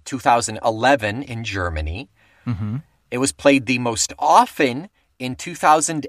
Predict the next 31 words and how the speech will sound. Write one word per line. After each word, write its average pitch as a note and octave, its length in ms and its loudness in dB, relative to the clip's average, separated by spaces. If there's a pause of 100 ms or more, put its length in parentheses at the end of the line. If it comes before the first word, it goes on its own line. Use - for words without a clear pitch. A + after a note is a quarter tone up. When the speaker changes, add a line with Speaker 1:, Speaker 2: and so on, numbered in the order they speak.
(120)
Speaker 1:
eight C3 420 -4 (180)
at F2+ 220 -4
seventy-five C#3+ 960 0
times. D2+ 720 -8 (240)
Speaker 2:
Wow. G2+ 400 -2 (480)
Speaker 1:
Then A#2 240 2
ninety-seven, A2+ 720 2
it A2 80 -6
was F#2 120 -6
played G#2 280 -6
fifty-two. C#3+ 800 0
Two B2 160 -12
thousand G2 320 -4
three, A#2+ 220 -6
it A2 60 -4
was G2 160 -8
forty-five, A#2+ 720 2
forty-four. G#2+ 500 -4 (220)
And F3 120 -4
it, D3+ 140 -6
it, E3 200 -4
it E3 160 -4
drips - 340 -2
down G#2+ 380 -2
the G2+ 100 -6
list, F#2 460 -4
but A2+ 160 0 (160)
it F3 80 -2
was F3+ 180 -2
a D3+ 60 -2
smattering. F#3+ 1080 0